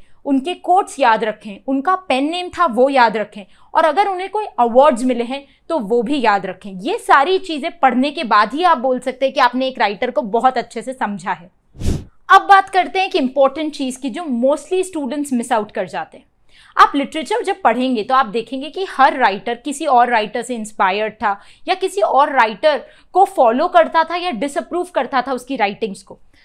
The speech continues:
For example, विलियम ब्लेक ने मिल्टन को बहुत क्लोजली स्टडी किया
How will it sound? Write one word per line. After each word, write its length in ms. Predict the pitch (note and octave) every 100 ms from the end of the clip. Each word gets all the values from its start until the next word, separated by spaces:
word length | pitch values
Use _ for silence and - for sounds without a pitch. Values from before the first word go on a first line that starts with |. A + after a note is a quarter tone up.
| _ -
For 120 | F4 E4+
example, 580 | A3 G#3+ C4 C4 G3+ F3+ _ _ -
विलियम 440 | A3 D#4 D#4+ G4
ब्लेक 420 | D4+ B3 A#3+ - - - _ -
ने 200 | D#4+ G4+
मिल्टन 580 | F4 A#3+ C#4 C#4+ G#4+ G#4
को 100 | G#4+
बहुत 380 | B3+ B3+ D#4+ D#4+
क्लोजली 480 | D4+ C#4+ A#3+ C#4
स्टडी 340 | D4+ C4+ A3 A3
किया 280 | G#3 E3+